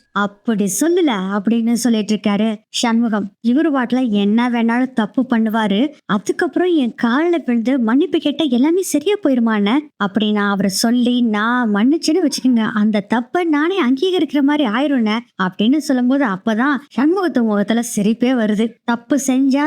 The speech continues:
தண்டனை கிடைக்கும் அப்படிங்கறது தெரிஞ்சதுதான் அண்ணன் அடுத்த தப்பு செய்யாம இருப்பாங்க அண்ணன். இவரு செஞ்ச தப்புக்கு இவர் தண்டனை அனுபவிச்சே ஆகணும் அண்ணன். இவர்கிட்ட இருந்து டிவோர்ஸ் வாங்கி கொடுத்துரு, அது போதும் எனக்கு" அப்படின்னு ரத்னா சொன்னோன்னே,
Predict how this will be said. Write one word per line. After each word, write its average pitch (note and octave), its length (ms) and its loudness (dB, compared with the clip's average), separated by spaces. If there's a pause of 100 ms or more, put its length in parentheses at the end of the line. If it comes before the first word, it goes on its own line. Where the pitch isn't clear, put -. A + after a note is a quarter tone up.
(120)
தண்டனை B3 500 0
கிடைக்கும் C#4+ 600 0
அப்படிங்கறது A#3+ 480 0
தெரிஞ்சதுதான் A3+ 580 0
அண்ணன் G#3 300 0 (120)
அடுத்த G#3+ 320 -2
தப்பு B3 300 0 (340)
செய்யாம A3 560 0
இருப்பாங்க A3+ 380 0
அண்ணன். F#3 320 0 (160)
இவரு G3+ 220 2
செஞ்ச A3 340 0
தப்புக்கு A3 380 -2
இவர் A#3+ 220 0
தண்டனை B3 360 2
அனுபவிச்சே D#4+ 540 0
ஆகணும் B3+ 420 0
அண்ணன். G3 260 0 (220)
இவர்கிட்ட D4+ 480 0
இருந்து D#4+ 180 2
டிவோர்ஸ் D#4+ 280 0
வாங்கி C#4+ 160 0
கொடுத்துரு, A#3 440 0
அது F#3 360 -2
போதும் C#4+ 300 0
எனக்கு" G#3+ 280 0
அப்படின்னு G3 380 0
ரத்னா B3 380 0
சொன்னோன்னே, C#4+ 280 2